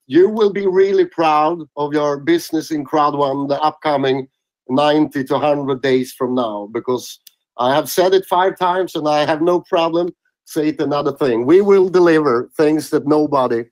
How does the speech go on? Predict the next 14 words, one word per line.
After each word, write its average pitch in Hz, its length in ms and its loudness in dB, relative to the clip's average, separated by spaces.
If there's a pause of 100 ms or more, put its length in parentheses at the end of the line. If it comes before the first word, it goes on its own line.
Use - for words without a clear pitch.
(340)
have 131 140 -4
done 147 300 0
before. 127 520 -4 (360)
And 143 160 -4
the 156 60 4
leaders 196 640 2
in 175 80 2
this 180 180 0
company, 143 720 -2 (400)
the 131 80 0
leaders 170 600 0
in 143 160 -10
this 135 180 -8
company 131 600 -6